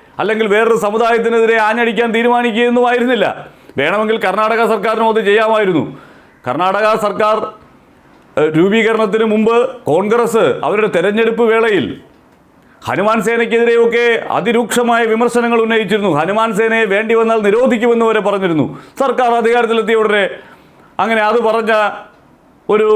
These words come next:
പ-, പ്രകടന പത്രികയിൽ പറഞ്ഞ പാർട്ടി എന്നുള്ള നിലയിൽ ഞങ്ങളത് ചെയ്യാൻ പോവുകയാണ് എന്ന് പറഞ്ഞിരുന്നെങ്കിൽ എന്താവുമായിരുന്നു? അപ്പോൾ പകവീട്ടലൊന്നുമല്ല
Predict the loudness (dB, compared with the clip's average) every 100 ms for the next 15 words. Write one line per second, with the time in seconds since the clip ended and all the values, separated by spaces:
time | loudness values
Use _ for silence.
0 | 2 -2 -2 -2 0 0 0 0 0 0
1 | 0 -2 -2 -2 0 0 0 2 0 0
2 | 0 0 -2 0 0 0 2 0 0 2
3 | 2 2 2 0 0 0 0 0 0 0
4 | 0 0 0 2 2 0 0 -4 -8 -18
5 | -14 -6 -4 -2 0 0 0 0 0 0
6 | 0 0